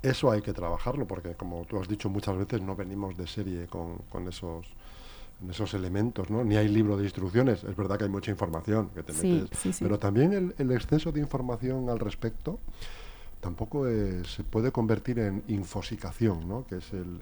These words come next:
Speaker 1: un exceso de información que al final te lleva a un batiburrillo de ideas y de conceptos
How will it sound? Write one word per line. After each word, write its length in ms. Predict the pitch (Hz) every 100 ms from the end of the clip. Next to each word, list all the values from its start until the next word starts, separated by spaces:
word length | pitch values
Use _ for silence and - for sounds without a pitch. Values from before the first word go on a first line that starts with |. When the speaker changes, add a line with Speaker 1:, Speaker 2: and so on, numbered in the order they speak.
| 98
Speaker 1:
un 140 | 98
exceso 420 | 92 - 110 104
de 80 | 95
información 960 | 98 85 101 95 92 101 101 101 101 95 - - -
que 60 | 104
al 60 | 95
final 300 | 95 101 98
te 100 | 98
lleva 240 | 98 98
a 20 |
un 120 | 95
batiburrillo 680 | 98 95 92 92 92 98 98
de 100 | 90
ideas 440 | 90 98 98 92 -
y 40 |
de 140 | 90 87
conceptos 640 | 92 90 104 - 113 110